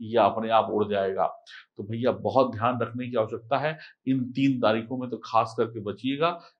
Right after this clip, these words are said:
ऐसी हरकतें मत करिएगा। अब ये जानकारी सुन के आपको डर लग रहा है या अच्छा लग रहा है, ये आप जाने, लेकिन सच यही है। सच को सुनने की आदत डालिए। अगर सब दिन एक जैसे अच्छे होते, तो भगवान दुख नाम के शब्द को बनाता नहीं।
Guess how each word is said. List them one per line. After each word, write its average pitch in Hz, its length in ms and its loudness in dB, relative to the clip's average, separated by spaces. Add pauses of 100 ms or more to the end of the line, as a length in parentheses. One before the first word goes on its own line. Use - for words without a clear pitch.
(140)
ऐसी 110 420 -2
हरकतें 104 400 -4
मत 117 240 -6
करिएगा। 147 460 -6 (280)
अब 107 140 -4
ये 131 120 -2
जानकारी 117 540 2
सुन 123 260 -8
के 123 100 -4
आपको 113 240 0
डर 117 200 2
लग 131 200 2
रहा 135 240 -2
है 139 80 -4
या 117 80 0
अच्छा 127 320 0
लग 131 80 -2
रहा 135 120 -4
है, 113 160 -4
ये 101 100 -4
आप 117 260 4
जाने, 156 280 -4 (260)
लेकिन 117 240 -6
सच 120 360 0
यही 113 200 -4
है। 170 440 -6
सच - 460 -2 (240)
को 131 80 0
सुनने 127 440 -2
की 120 120 -4
आदत 113 240 4
डालिए। 123 440 2 (280)
अगर 127 160 4
सब 170 520 2
दिन 147 140 -2
एक 135 240 -2
जैसे 123 260 0
अच्छे 117 300 2
होते, 123 300 2
तो - 340 -10
भगवान 113 340 0
दुख 123 360 -4
नाम 117 300 0
के 123 100 -10
शब्द 117 260 -4 (100)
को 120 80 -2
बनाता 104 360 2
नहीं। 107 180 -2